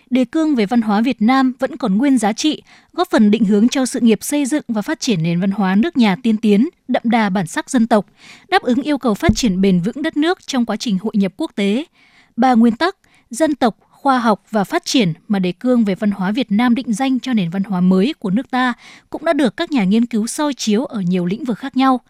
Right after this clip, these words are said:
Tuy nhiên, theo Phó Giáo sư Tiến sĩ Từ Thị Loan, Chủ tịch Hội đồng Khoa học và Đào tạo, Viện Văn hóa Nghệ thuật Quốc gia Việt Nam, việc tiếp nhận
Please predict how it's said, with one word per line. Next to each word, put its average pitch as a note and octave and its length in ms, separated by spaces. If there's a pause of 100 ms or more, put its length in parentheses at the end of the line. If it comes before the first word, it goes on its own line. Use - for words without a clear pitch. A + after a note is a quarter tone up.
(720)
Tuy E4 120
nhiên, D4+ 380
theo A#3+ 200
Phó G3 220
Giáo G3 140
sư B3+ 200
Tiến G#3 200
sĩ D#4+ 360
Từ A#3 160
Thị A3+ 160
Loan, A#3+ 320 (340)
Chủ B3+ 120
tịch B3 220
Hội C#4 120
đồng A3 180
Khoa D#4+ 200
học C4 240
và G3 100
Đào F#3 120
tạo, A3+ 280 (280)
Viện B3+ 240
Văn D4 140
hóa G#3+ 220
Nghệ D4 140
thuật - 180
Quốc D#4 160
gia C4+ 200
Việt G3+ 220
Nam, B3 260 (300)
việc B3 220
tiếp G4 180
nhận E4 160